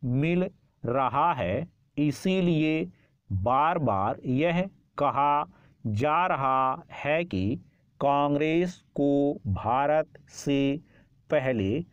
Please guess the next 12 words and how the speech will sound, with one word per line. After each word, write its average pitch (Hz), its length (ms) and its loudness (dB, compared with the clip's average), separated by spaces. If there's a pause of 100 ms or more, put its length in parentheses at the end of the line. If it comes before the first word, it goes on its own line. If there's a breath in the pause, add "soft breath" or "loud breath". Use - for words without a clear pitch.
(360 soft breath)
पार्टी 147 680 2
को 120 520 -2 (180)
जोड़ने 143 840 2
की 139 540 -2 (340)
आवश्यकता 135 1000 0 (400)
है। 117 440 -2 (840 loud breath)
कांग्रेस 151 840 0
में 147 440 0 (220)
आपसी 127 720 -2 (340 soft breath)
गुटबाजी 131 880 0 (300)
खत्म 175 440 0
होने 139 800 0